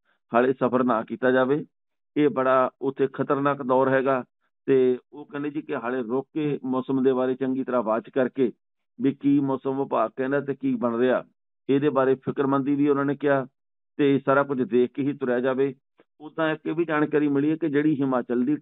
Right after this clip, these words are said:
tourist industry ਹੈ ਉਹ ਬਿਲਕੁਲ ਹੀ ਇਸ ਵੇਲੇ ਖਤਰੇ ਦੇ ਵਿੱਚ ਹੈ ਕਿਉਂਕਿ ਉੱਥੇ ਫਿਫਟੀ ਪਰਸੈਂਟ ਆਫ ਲਾ ਕੇ ਵੀ ਕਮਰੇ ਹੁਣ ਚੜ੍ਹ ਨਹੀਂ ਰਹੇ ਹੋਟਲਾਂ ਦੇ, ਕਿਰਾਏ ਦੇ ਉੱਤੇ ਕੋਈ ਲੈ ਨਹੀਂ ਰਿਹਾ ਕਿਉਂਕਿ ਬੰਦਾ ਜਾਊ ਕਿਉਂ, ਬੰਦਾ ਘੁੰਮਣ ਚੱਲਿਆ, ਮਰਨ ਥੋੜ੍ਹੀ ਚੱਲਿਆ।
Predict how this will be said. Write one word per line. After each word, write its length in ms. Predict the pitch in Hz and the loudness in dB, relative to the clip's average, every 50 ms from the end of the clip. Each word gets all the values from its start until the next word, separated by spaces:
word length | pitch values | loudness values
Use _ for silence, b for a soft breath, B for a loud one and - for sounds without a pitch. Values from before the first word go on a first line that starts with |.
| _ - | _ -2
tourist 400 | 151 147 151 151 156 151 - - | 0 2 2 2 0 -2 -2 -4
industry 600 | 143 143 139 123 131 143 - - 123 131 127 120 | -2 -2 0 0 -2 -4 -6 -4 -4 -2 -2 -2
ਹੈ 60 | 110 - - _ _ _ _ _ _ _ _ _ _ _ - | -2 -6 -10 _ _ _ _ _ _ _ _ _ _ _ -2
ਉਹ 140 | 160 175 170 | 0 0 0
ਬਿਲਕੁਲ 420 | - 151 151 160 - - 180 175 | 2 0 -2 -2 0 -2 2 2
ਹੀ 260 | 175 170 175 170 165 | 2 0 2 0 -2
ਇਸ 140 | 156 156 - | -2 -2 -2
ਵੇਲੇ 200 | 151 147 147 143 | -2 -2 -2 -2
ਖਤਰੇ 340 | 143 143 139 139 131 131 127 | -2 -4 -6 -4 -2 -2 0
ਦੇ 100 | 131 123 | 0 0
ਵਿੱਚ 220 | 123 123 - - | -2 -2 -2 -2
ਹੈ 120 | 123 110 127 139 - _ _ _ _ _ _ _ _ - | -4 -4 -4 -6 -10 _ _ _ _ _ _ _ _ 0
ਕਿਉਂਕਿ 240 | 139 139 139 143 156 | 0 0 2 2 0
ਉੱਥੇ 360 | 156 120 139 147 - 156 151 | 0 0 0 -2 -2 -2 -4
ਫਿਫਟੀ 420 | - - 139 131 120 - - 151 160 | -4 0 -2 -2 -2 0 -2 -2 -2
ਪਰਸੈਂਟ 480 | 156 147 143 - - 143 143 139 - 143 - - | -2 -2 -8 -4 -4 -4 -4 -4 -8 -12 -6 -2
ਆਫ 220 | 127 127 123 - | -2 -2 -2 -2
ਲਾ 220 | 127 131 131 131 | -2 2 2 2
ਕੇ 160 | 127 - 135 131 | 0 -2 -6 -8
ਵੀ 120 | 131 143 | -8 -8
ਕਮਰੇ 340 | 139 139 135 123 120 123 127 | -8 -6 -4 -2 0 0 0
ਹੁਣ 220 | 123 120 123 123 | 0 -2 -4 -6
ਚੜ੍ਹ 240 | 123 - 139 135 143 | -6 -4 -4 -4 -2
ਨਹੀਂ 180 | 151 151 147 131 | -2 -2 0 0
ਰਹੇ 120 | 131 131 | 0 0
ਹੋਟਲਾਂ 400 | 120 120 113 - 113 101 98 101 | 0 -2 -4 -4 -6 -8 -6 -6
ਦੇ, 120 | 87 80 | -8 -10
ਕਿਰਾਏ 920 | - _ _ _ _ _ _ _ _ _ _ _ _ - 139 139 135 135 135 | -12 _ _ _ _ _ _ _ _ _ _ _ _ 0 2 2 4 2 2
ਦੇ 80 | 131 139 | 2 0
ਉੱਤੇ 200 | 139 139 139 135 | -2 0 -2 -6
ਕੋਈ 160 | - 139 135 | -4 -2 -2
ਲੈ 180 | 127 120 117 113 | 0 0 -2 -2
ਨਹੀਂ 140 | 113 117 113 | -4 -4 -2
ਰਿਹਾ 180 | 107 117 113 101 | -2 -2 -2 -4
ਕਿਉਂਕਿ 640 | - _ _ _ _ _ _ _ - 123 127 - 170 | -8 _ _ _ _ _ _ _ -4 -4 -2 0 0
ਬੰਦਾ 300 | 151 147 147 143 151 156 | 0 0 0 2 0 0
ਜਾਊ 340 | 135 - 127 120 127 135 139 | 0 0 0 2 2 2 0
ਕਿਉਂ, 200 | 131 151 156 151 | 0 -2 -2 0
ਬੰਦਾ 260 | 143 147 139 143 151 | 0 -2 0 -2 -4
ਘੁੰਮਣ 360 | - - 151 127 113 117 123 | -2 -2 0 0 2 2 0
ਚੱਲਿਆ, 320 | 123 147 139 127 123 135 143 | 0 0 2 2 2 2 2
ਮਰਨ 300 | 139 131 123 120 123 123 | 0 0 -2 -2 -4 -2
ਥੋੜ੍ਹੀ 240 | - 135 143 151 | -2 0 -2 -2
ਚੱਲਿਆ। 320 | 147 147 131 120 117 110 | -2 -6 -12 -14 -14 -16